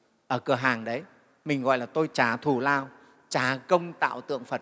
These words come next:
cho các cô, các chú, chứ không phải là tôi mua và tôi trả tiền bán hàng. Đấy, chúng ta lưu ý, chúng ta dùng ngôn từ cũng cho nó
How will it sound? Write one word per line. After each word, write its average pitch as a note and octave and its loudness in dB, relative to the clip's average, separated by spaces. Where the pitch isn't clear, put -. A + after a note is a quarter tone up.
cho C#3+ -6
các D#3+ -6
cô, C3+ -2
các C#3 -14
chú, C3+ -10
chứ D#3 -8
không D#3 -8
phải A2 -6
là G#2+ -12
tôi C#3+ -6
mua D#3 -2
và A#2 -10
tôi D3 -6
trả A#2 0
tiền A#2 -2
bán C#3+ 6
hàng. C#3+ 2
Đấy, E3+ 4
chúng E3+ -4
ta E3 6
lưu D#3+ 8
ý, E3+ 4
chúng - -4
ta F3 6
dùng C3+ 6
ngôn D3+ 6
từ C3+ 4
cũng D3 -6
cho D3+ 2
nó D3 -4